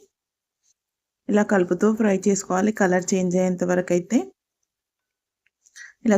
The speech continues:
చూడండి కలర్ అయితే చేంజ్ అవుతుంది కదా, ఇంకొంచెం వేగాలి. ఇలా బాగా వేయించుకోవాలి. చూడండి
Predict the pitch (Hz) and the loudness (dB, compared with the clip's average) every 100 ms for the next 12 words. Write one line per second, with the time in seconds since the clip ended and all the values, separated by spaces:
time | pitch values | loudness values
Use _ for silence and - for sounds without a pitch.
0 | 196 190 190 202 220 190 185 196 196 196 | 4 2 4 2 2 2 2 0 0 -2
1 | 185 180 185 180 185 185 180 180 214 403 | 0 0 0 0 -2 -2 -2 0 0 -2
2 | _ _ - 180 175 190 175 180 175 170 | _ _ -8 -4 -2 -2 -2 -2 -2 -2
3 | 170 175 180 381 - _ _ _ _ _ | 0 0 0 -2 -4 _ _ _ _ _
4 | _ _ - 180 180 175 170 185 185 175 | _ _ -4 0 2 0 0 0 0 0
5 | 175 175 - 180 180 180 285 - _ _ | -2 -4 -4 -2 0 0 0 -2 _ _
6 | _ _ _ _ _ _ _ _ _ _ | _ _ _ _ _ _ _ _ _ _
7 | _ _ _ _ _ _ _ _ _ _ | _ _ _ _ _ _ _ _ _ _
8 | _ _ _ _ _ _ _ - 214 190 | _ _ _ _ _ _ _ 0 2 2
9 | 196 | 2